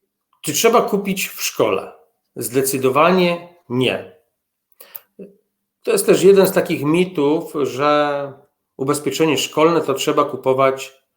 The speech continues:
właśnie w placówce oświatowej. Nic podobnego. Zresztą ostatnio już coraz częściej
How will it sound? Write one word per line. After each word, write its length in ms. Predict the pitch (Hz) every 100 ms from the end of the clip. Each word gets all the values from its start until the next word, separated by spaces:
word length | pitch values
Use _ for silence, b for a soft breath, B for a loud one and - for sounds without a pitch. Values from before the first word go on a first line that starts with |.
| _ _
właśnie 440 | 113 131 143 - 135
w 60 |
placówce 400 | 127 120 - -
oświatowej. 600 | - - 117 117 101 - _ _ _ _ -
Nic 240 | 147 196
podobnego. 720 | 190 156 156 151 127 - - _ _ - B B 202 202 202
Zresztą 480 | 180 185 196 214 190
ostatnio 460 | 175 202 196 190
już 200 | 170 165
coraz 300 | - 170 160
częściej 1000 | - 175 175 175 - 143 147 160 170 175